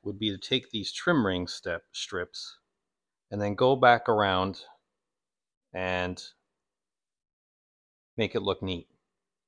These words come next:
because this would normally be exposed. But Amazon does have these covers that I've found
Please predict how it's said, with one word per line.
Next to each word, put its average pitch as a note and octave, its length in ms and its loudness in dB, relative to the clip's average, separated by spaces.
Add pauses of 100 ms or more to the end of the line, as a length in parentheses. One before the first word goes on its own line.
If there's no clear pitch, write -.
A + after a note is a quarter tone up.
(200)
because F#2+ 320 -6
this B2 240 -2
would G2+ 120 -2
normally G2+ 340 2
be F#2 120 -2
exposed. - 680 -10 (1120)
But B2+ 280 12 (200)
Amazon C3 580 8
does E3+ 320 10
have G2 480 6 (460)
these A#2 180 -2
covers A2+ 480 4
that F#2 160 -2
I've G2 180 0
found F#2 440 -4